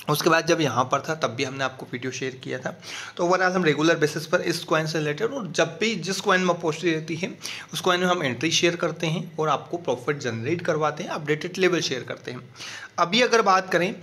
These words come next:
तो हमने यहाँ से वापस जब ये dump कर रहा था यानी यहाँ exit करवाया, उसके बाद आपको बता दिया था कि अच्छा खासा dump करेगा,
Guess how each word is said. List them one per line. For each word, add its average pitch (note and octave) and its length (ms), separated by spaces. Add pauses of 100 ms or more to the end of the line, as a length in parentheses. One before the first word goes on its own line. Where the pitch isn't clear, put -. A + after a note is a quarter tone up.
(280)
तो F3 60
हमने F#3 260
यहाँ F3 640
से G3 280
वापस D3 380
जब F3 180
ये F#3 80
dump C#3 320
कर C3 180
रहा A#2 120
था A#2+ 100
यानी C#3 220
यहाँ B2+ 240
exit C#3 340
करवाया, D3+ 320
उसके G#3 180
बाद F3 160
आपको E3 220
बता C3 320
दिया C#3 240
था E3+ 120
कि G3 140
अच्छा E3+ 320
खासा D#3+ 300
dump C#3+ 260
करेगा, C3+ 420